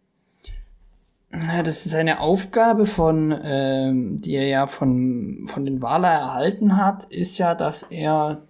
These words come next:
den freien Völkern gegen Sauron hilft.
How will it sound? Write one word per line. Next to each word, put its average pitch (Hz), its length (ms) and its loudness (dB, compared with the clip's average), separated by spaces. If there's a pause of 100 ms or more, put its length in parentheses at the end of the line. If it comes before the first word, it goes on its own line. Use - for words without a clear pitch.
(160)
den 135 540 -4
freien 180 480 2
Völkern 151 840 -2
gegen 139 560 -8
Sauron 120 580 -8
hilft. - 560 -14